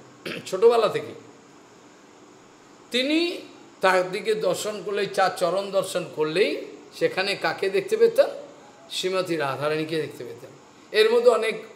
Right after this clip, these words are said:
রহস্য আছে। গদাধর পণ্ডিত গৌরশক্তি এবং ভক্তিবিনোদ ঠাকুর, তিনিও গৌরশক্তি, কিন্তু বাইরের দৃষ্টিতে তিনি ভক্তিবিনোদ ঠাকুর হিসাবে এসছেন।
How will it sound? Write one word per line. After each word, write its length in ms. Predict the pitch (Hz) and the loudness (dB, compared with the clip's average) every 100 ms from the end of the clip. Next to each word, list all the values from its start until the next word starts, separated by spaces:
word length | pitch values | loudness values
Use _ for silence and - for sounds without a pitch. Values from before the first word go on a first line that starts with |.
| - | -12
রহস্য 480 | 139 143 160 180 196 | -2 4 4 4 2
আছে। 400 | 175 151 - - - - - - - - - - - - - - 135 | 2 2 -2 -6 -8 -16 -20 -20 -20 -20 -20 -20 -20 -20 -20 -8 4
গদাধর 460 | 180 220 233 262 254 | 6 6 6 6 6
পণ্ডিত 580 | 214 214 226 262 - - - - - - - | 0 0 -2 -2 -4 -12 -16 -16 -20 -20 -6
গৌরশক্তি 920 | 135 175 214 220 240 233 - 277 277 - - - - - | 2 4 6 6 6 4 0 -6 -6 -12 -20 -20 -8 -2
এবং 340 | 180 196 185 143 | 2 2 0 -2
ভক্তিবিনোদ 440 | 151 147 190 214 190 | -4 -4 -8 -8 -2
ঠাকুর, 340 | 190 190 233 - | -2 0 -2 -2
তিনিও 340 | 156 170 233 | -8 0 4
গৌরশক্তি, 760 | 233 233 226 190 220 233 277 285 - - - - | 12 12 10 4 0 -4 -6 -8 -14 -20 -20 -14
কিন্তু 220 | 202 185 | -2 0
বাইরের 420 | 160 175 233 285 269 | 2 4 4 2 -2
দৃষ্টিতে 460 | 214 - 226 233 | -4 -4 0 2
তিনি 220 | 226 226 | 2 0
ভক্তিবিনোদ 420 | 185 175 208 202 180 | 2 0 -2 -6 -2
ঠাকুর 260 | 180 180 | 0 0
হিসাবে 420 | 165 151 170 170 | -2 0 0 0
এসছেন। 380 | 151 - 220 247 | -6 0 4 4